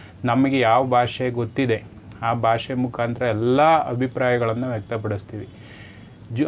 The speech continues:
ನಮ್ಗೆ ಯಾವುದೋ ಒಂದು ಭಾಷೆ ಗೊತ್ತಿಲ್ಲ ಅಂತಂದರೆ ನಾವು ಆ ವಿಚಾರದಲ್ಲಿ ಅಥವಾ ಆ ಭಾಷೆಯನ್ನು ಮಾತಾಡುವಂತಹವರ ಮಧ್ಯೆ ಇದ್ದಾಗ ನಾವು ಕುರುಡರು ಕೂಡ ಆಗ್ತೀವಿ,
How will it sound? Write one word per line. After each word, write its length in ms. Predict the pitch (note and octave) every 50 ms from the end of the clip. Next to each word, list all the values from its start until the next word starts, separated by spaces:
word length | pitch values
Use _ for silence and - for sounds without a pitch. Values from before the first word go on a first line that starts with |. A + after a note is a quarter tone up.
| D3 C3+
ನಮ್ಗೆ 380 | C#3 C3+ C3+ C3+ C#3+ C#3+ C3+
ಯಾವುದೋ 340 | B2+ A#2+ B2+ D3 D#3 E3 E3+
ಒಂದು 240 | E3 D#3 D3+ D3 C#3
ಭಾಷೆ 400 | C3 C3 B2+ C3 B2+ - - C#3+
ಗೊತ್ತಿಲ್ಲ 440 | B2+ C3 B2 - - D3 C#3+ C#3+ C#3
ಅಂತಂದರೆ 760 | B2+ B2 B2+ - A#2+ B2 C3 C#3 D#3 C3+ A#2+ B2 A#2+ A2 - B2+
ನಾವು 440 | B2 B2 C3 C#3 C#3+ C#3+ D3 C#3+ - - -
ಆ 220 | A2+ A2+ A#2 C3
ವಿಚಾರದಲ್ಲಿ 840 | D3 D3+ C#3+ C#3 B2+ - C#3 C3+ B2+ B2 A#2+ A#2 A#2 A2+ A#2+ C3+ C#3
ಅಥವಾ 340 | B2+ A2+ G#2+ - A#2+ B2 C3+
ಆ 320 | C#3+ C3+ A2+ A2+ A2 A#2+
ಭಾಷೆಯನ್ನು 640 | B2 B2 A#2 A#2+ B2 A#2 - C#3+ C3+ C3 C3 C3+ B2+
ಮಾತಾಡುವಂತಹವರ 1300 | A#2+ A#2 A2+ A2 A2 A#2+ B2+ G#2+ B2 C3+ C3 B2+ B2 B2 B2 A#2+ A#2+ A#2 A2 A#2+ A2 G#2 A#2+ A#2 A2+ A#2 A#2
ಮಧ್ಯೆ 520 | A2+ A2 A2 A2 A2 G#2+ B2+ B2+ A#2+ A#2
ಇದ್ದಾಗ 440 | A2+ A2+ A2+ A2 B2 A#2 A2 G2 G#2 G#2 A#2 D3+ F3 D3
ನಾವು 360 | B2 A#2+ A#2 A2+ A2+ B2 C#3+
ಕುರುಡರು 580 | - - - C3+ C3+ C3 D3 C#3+ C3+ D3+ D#3+ D3+
ಕೂಡ 200 | - C#3+ C#3 C3
ಆಗ್ತೀವಿ, 520 | B2+ A2+ - - - B2 B2 D3+ E3+ -